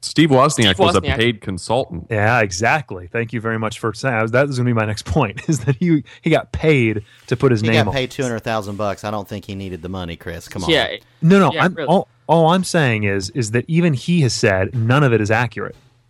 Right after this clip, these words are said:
Speaker 4: Which is
Speaker 2: Yeah,
Speaker 4: why
Speaker 2: but
Speaker 4: it doesn't
Speaker 2: no,
Speaker 4: matter.
Speaker 2: but, but he said none of,
Speaker 3: <laughs> No,
Speaker 2: none
Speaker 3: it
Speaker 2: of
Speaker 3: does.
Speaker 2: it's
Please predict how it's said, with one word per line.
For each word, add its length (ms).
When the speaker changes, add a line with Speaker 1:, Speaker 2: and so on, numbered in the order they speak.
Speaker 4:
Which 240
is 80
Speaker 2:
Yeah, 80
Speaker 4:
why 160
Speaker 2:
but 40
Speaker 4:
it 60
doesn't 200
Speaker 2:
no, 80
Speaker 4:
matter. 360
Speaker 2:
but, 220
but 60
he 60
said 240
none 160
of, 120
Speaker 3:
<laughs> 20
No, 60
Speaker 2:
none 80
Speaker 3:
it 40
Speaker 2:
of 60
Speaker 3:
does. 180
Speaker 2:
it's 200